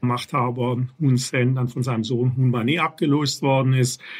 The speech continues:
Kambodscha ist auch wieder sehr, sehr spannend, weil sie dort innerhalb der Regierung, ähm, ist im Grunde genommen Familienbetrieb. Da haben viele Minister einfach ihre Posten, die lange im Amt waren, wie Hun, Hun Sen auch,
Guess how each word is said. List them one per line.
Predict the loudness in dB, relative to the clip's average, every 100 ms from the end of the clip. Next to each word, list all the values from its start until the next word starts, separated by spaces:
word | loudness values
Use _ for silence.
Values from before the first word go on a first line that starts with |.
| -20 _
Kambodscha | -4 0 2 2 2
ist | 0 2
auch | 0
wieder | 2 2
sehr, | 2 2
sehr | 0 -2
spannend, | -2 0 0 0 -2
weil | -4
sie | -2 -2
dort | -2 0
innerhalb | 0 0 0 -4
der | -4 -4
Regierung, | -4 0 2 4 4 4 2 0
ähm, | -2 0 0 -2
ist | -8 -6
im | -4
Grunde | 0 0
genommen | 2 -2
Familienbetrieb. | 0 2 4 4 2 -2 -2 4 4 2 -6 -20 -16 0
Da | 4
haben | 4
viele | 4 4
Minister | 4 4 2 -2 -6
einfach | -4 -4 -2
ihre | -2
Posten, | -2 0 0 0 0
die | 2
lange | 4 2
im | 0
Amt | 2 2 2
waren, | 0 0 -2
wie | -2
Hun, | 0 0 0 2
Hun | 2
Sen | 2 0 -2
auch, | 0 -2 -2